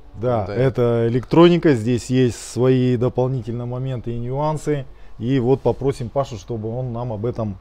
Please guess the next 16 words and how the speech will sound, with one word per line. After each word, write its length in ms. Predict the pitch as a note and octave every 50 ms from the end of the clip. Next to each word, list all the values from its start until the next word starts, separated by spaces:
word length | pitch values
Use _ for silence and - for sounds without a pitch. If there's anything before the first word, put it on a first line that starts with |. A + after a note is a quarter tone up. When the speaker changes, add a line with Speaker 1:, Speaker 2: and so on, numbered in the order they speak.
| - -
Speaker 1:
рассказал. 480 | G#2 G#2+ - - B2+ G#2 G#2+ F#2 - - - - - - - - - - - - - -
Speaker 2:
Э, 160 | B2+ A#2+ A2
здесь 460 | C3 B2+ D3+ F3 F#3 F3+ F3+ - -
используется 560 | D3+ - - - F#3+ F#3+ F3 D#3+ C#3+ - C3 B2+
точно 340 | - E3 E3+ - - -
такая 400 | - C#3 - - D3 C#3 C3+ A#2+
же 160 | G2+ G#2+ G#2+ G#2
платформа, 800 | - A#2 A2+ A2 - - C#3+ C#3+ C#3 C3+ B2 A#2 A2+ G#2+ G2+ G2+ - - - - -
а, 300 | - - F#2+ G2+ G#2 G#2 - - - - - - A2
какая 300 | A#2 G#2 - B2 A#2+ A2+
используется 480 | A2 - - C3+ B2+ A#2+ G#2+ - A2+
на 80 | A2 A2
велосипедах 640 | A2 A2 A2+ A2 - - - C3+ B2 G#2+ A2 G#2 -
с-, 120 | - - -
шесть, 680 | - - C3+ B2+ B2+ B2+ B2 A2+ - - - - - -
э, 180 | G#2 G#2 G#2